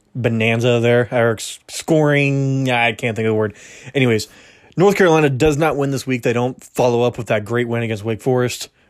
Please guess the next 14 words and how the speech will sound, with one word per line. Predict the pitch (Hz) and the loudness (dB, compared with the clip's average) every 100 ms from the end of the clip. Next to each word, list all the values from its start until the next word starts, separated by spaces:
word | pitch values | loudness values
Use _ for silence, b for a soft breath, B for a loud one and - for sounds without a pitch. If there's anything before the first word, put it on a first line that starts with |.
| - | -4
Great | 127 131 | 0 2
win | 139 139 | 2 0
for | 143 | 0
them. | 139 135 131 b b | 0 0 -4 b b
But | - 110 | -8 -4
Pickle, | - 165 170 165 151 b b | -2 0 0 0 -4 b b
Pitt's | - 170 - | -4 -4 -2
quarterback, | 165 160 143 147 147 - | -2 2 2 2 0 -10
I've | - | -12
talked | - 156 | -4 -2
about | 143 | 0
him | 139 | 0
multiple | 139 127 127 | -2 -6 -6
times, | 135 127 123 | -4 -4 -6